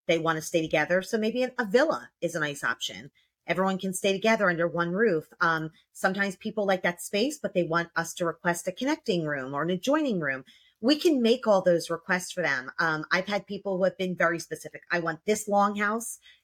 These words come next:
at Polynesian on this floor, and I wanna be close to the elevator." And, but,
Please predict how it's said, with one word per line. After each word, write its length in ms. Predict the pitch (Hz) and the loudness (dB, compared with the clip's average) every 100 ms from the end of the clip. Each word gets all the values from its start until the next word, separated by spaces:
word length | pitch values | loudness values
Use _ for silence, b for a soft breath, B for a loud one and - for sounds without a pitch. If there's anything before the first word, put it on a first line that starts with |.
| - | -6
at 140 | 185 | -2
Polynesian 680 | 202 196 196 196 185 202 196 | 2 2 2 -2 0 -2 -2
on 220 | 180 170 160 | -2 -2 0
this 220 | 202 - | -2 -4
floor, 600 | - 202 190 208 233 277 _ _ _ - | -8 -2 4 4 4 -2 _ _ _ -2
and 80 | 190 | 2
I 40 | |
wanna 140 | 185 180 | 2 2
be 140 | 175 | 0
close 340 | - 196 190 - | 0 2 2 0
to 80 | |
the 120 | 196 190 | 0 4
elevator." 680 | 202 220 240 247 240 247 - | 4 6 6 6 6 4 2
And, 120 | |
but, 100 | 180 | 0